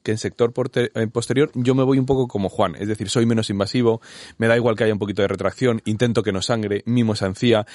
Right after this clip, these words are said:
y voy a ese filo de cuchillo que con materiales como los que tenemos ahora del circonio puedo manejar otras cosas que ya hablaremos.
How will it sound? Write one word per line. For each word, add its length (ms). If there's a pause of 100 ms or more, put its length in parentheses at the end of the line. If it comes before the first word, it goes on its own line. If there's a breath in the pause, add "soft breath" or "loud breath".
(320 loud breath)
y 320
voy 240
a 40
ese 160
filo 200
de 60
cuchillo 480
que 160
con 340
materiales 560
como 160
los 80
que 80
tenemos 240
ahora 140
del 100
circonio 480 (140)
puedo 200
manejar 300
otras 220
cosas 240
que 100
ya 80
hablaremos. 420